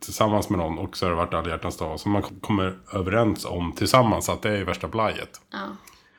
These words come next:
Speaker 1: Men sen står man där på alla hjärtans dag och man ska inte göra något speciellt. Det är typ en tisdag, du vet.
Speaker 2: Ja.
Speaker 1: Det, det är så tråkigt. Och då blir det jättedålig stämning bara för att jag inte hittat på någonting idag.
Speaker 2: Mm.
Speaker 1: Det finns ingen present, det finns ingen tanke.
Speaker 2: Det finns inget där att ta.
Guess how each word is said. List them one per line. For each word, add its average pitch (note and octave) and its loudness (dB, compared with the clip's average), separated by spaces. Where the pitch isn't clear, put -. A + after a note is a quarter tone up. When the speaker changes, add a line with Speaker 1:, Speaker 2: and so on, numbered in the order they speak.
Speaker 1:
Men G#2 2
sen D3+ 0
står D3+ 2
man F3+ 2
där G2 2
på F#2 0
alla F2 -2
hjärtans E2 -8
dag E2 -8
och - -4
man G2+ -2
ska C3 -4
inte G#2+ -2
göra F#2 0
något D2+ -6
speciellt. - -10
Det A2 2
är G#2 4
typ F#2 -4
en E2 -6
tisdag, - -8
du - -12
vet. - -10
Speaker 2:
Ja. G#2 -6
Speaker 1:
Det, F#2+ -6
det F#2+ -4
är F2 -2
så - -10
tråkigt. - -14
Och A#2 -4
då C3+ 2
blir A2 0
det G2 2
jättedålig F#2 0
stämning G2+ 2
bara F#2 2
för - -2
att E2+ -2
jag B2 6
inte F2+ 0
hittat - -6
på C#3+ 2
någonting E2+ -2
idag. D#2+ -2
Speaker 2:
Mm. - -6
Speaker 1:
Det A2 6
finns E3+ 6
ingen E2+ 2
present, - -6
det A2 0
finns B2 2
ingen F#2+ 2
tanke. F2+ 0
Speaker 2:
Det G#3 -4
finns A3 0
inget D#3+ -2
där - -6
att - -10
ta. - -4